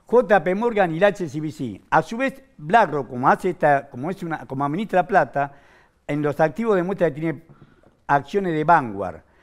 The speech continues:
del H S B C y del J P Morgan. Los principales accionistas del J P Morgan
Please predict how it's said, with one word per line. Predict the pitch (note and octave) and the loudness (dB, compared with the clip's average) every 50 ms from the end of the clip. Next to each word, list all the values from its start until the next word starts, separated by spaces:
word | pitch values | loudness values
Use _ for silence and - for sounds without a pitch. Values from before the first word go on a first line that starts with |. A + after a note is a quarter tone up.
| _ _ _ _ _ - | _ _ _ _ _ -16
del | C#3 C3 C#3+ D3+ D#3 - - | -8 -4 -2 -2 -2 2 4
H | - A#3 A#3+ - G#3+ | 4 4 4 2 -4
S | F3 B2 D3+ D#3+ | -6 -4 -4 -4
B | D#3 D3+ | -4 -4
C | A#2+ A3 A#3+ C4 C4 - - _ _ _ _ _ - | -6 -6 -6 -6 -6 -8 -12 _ _ _ _ _ -8
y | - | -4
del | D#3 E3 D#3+ D3+ | 0 0 0 0
J | - F#3+ G3 G3 F3 D#3 | -2 -4 0 2 2 2
P | - D#3 | 2 0
Morgan. | D3+ C#3+ B2 G#2+ F#2+ G#2+ A2+ | -2 -2 -6 -6 -6 -4 -4
Los | B2+ B2 | -4 -4
principales | - E3 F3+ F3 D#3 G#3+ G#3+ C#4 C4+ B3 G3 D3+ | -4 -6 -6 -6 -6 -6 -2 0 0 0 0 -2
accionistas | F3+ D#3+ - - G3 G#3 G#3+ - E3+ D3 | -4 -4 -4 -8 -10 -10 -6 -2 -2 -2
del | C#3+ | -2
J | - G3+ G3+ - E3+ D3+ - - | -2 -6 -4 0 0 -2 0 0
P | D3+ D3+ | -2 -2
Morgan | D3+ F3+ B3 C4 D4 A3 C#3 A#2 G2+ F2+ E2 - | -2 -2 -4 -4 -4 -4 -8 -8 -8 -12 -16 -20